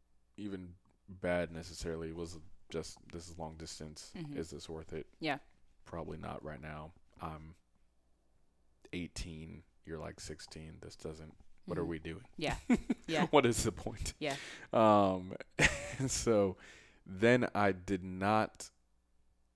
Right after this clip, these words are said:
Speaker 1: I think I talked to people. I think I was interested, but I genuinely was like, um, I am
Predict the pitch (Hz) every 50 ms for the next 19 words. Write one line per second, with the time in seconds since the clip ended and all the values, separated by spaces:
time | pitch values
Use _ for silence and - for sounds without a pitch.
0 | _ _ _ _ _ _ _ _ _ _ _ _ _ _ _ _ _ _ _ _
1 | - 92 101 - 160 156 147 123 107 95 82 - _ - - - - - 104 117
2 | 120 - - - - 127 - 123 113 113 104 95 - 95 92 - 90 - _ -
3 | - 107 113 - - 110 - - 107 104 92 87 92 101 - - - 90 90 87
4 | 85 90 98 101 104 107 104 101 98 95 90 90 87 85 87 90 87 82 80 -
5 | - - _ _ _ _ _ - _ _ _ _ _ _ - 85 90 90 90 87
6 | 85 85 80 73 - - _ _ _ _ _ _ - _ - - - 90 98 110
7 | 117 117 110 104 101 98 95 92 90 90 87 87 87